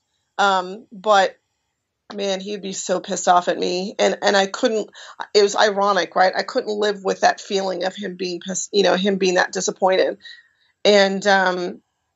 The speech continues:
so for me, I am actually in the midst of taking the story with Sophia, and from the book,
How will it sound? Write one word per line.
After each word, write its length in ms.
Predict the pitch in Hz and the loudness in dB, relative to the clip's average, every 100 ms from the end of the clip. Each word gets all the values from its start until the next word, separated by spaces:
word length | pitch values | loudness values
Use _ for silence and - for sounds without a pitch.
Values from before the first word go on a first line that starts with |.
| _ - | _ -16
so 580 | - 226 202 196 190 - | 0 4 4 4 0 -6
for 200 | - 240 | -6 -4
me, 440 | 214 254 285 226 214 | -2 -4 -4 -4 -4
I 260 | 226 233 269 | -2 0 0
am 220 | 262 226 - | -2 -4 -2
actually 500 | 208 208 - 220 208 | -2 -2 -4 -4 -4
in 400 | 214 240 254 240 | -4 -4 -4 -4
the 80 | |
midst 460 | 240 214 220 - - - | -4 -4 -4 -8 -6 0
of 360 | 202 190 185 | 2 2 -2
taking 520 | - 240 220 233 220 208 | -4 -4 -2 -2 -4 -4
the 80 | |
story 640 | 202 - 247 226 214 202 196 | -8 0 4 6 6 4 0
with 300 | 202 202 196 | 0 0 0
Sophia, 760 | - 202 190 320 339 190 185 226 _ - - _ | -2 -2 -2 0 4 4 2 -2 _ -20 -20 _
and 480 | - 208 208 196 202 | -2 0 2 0 0
from 220 | 202 226 | 0 0
the 80 | 254 | 0
book, 320 | 247 202 - | 2 2 2